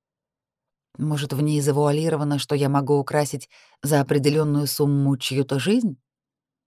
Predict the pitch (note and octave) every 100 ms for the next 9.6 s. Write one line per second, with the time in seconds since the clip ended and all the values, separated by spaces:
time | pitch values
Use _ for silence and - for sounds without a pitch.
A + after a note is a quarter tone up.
0 | _ _ _ _ - - C4+ D4 - -
1 | _ _ _ D#3+ C3+ B2+ B2 E3+ - A2+
2 | G#2+ G#2 G#2 G#2 - - - F3 F3 -
3 | D#3+ - D3 D#3+ E3 C4+ C#4+ - - G3
4 | F#3 B3 A3+ G3 F3+ D#3+ C#3 E3 G#3+ F3
5 | D#3+ C#3 F#3 F3+ D#3 C#3 C#3+ A#2+ D3 D#3+
6 | D3 - C#3+ B2+ - B2+ F#2 - - _
7 | _ _ _ _ - G3+ A3 - D4 A3+
8 | F#3+ D#3 D3+ - F#3+ D#3 C#3 D#3 D#3 D3+
9 | C3+ - G#2 F2 - -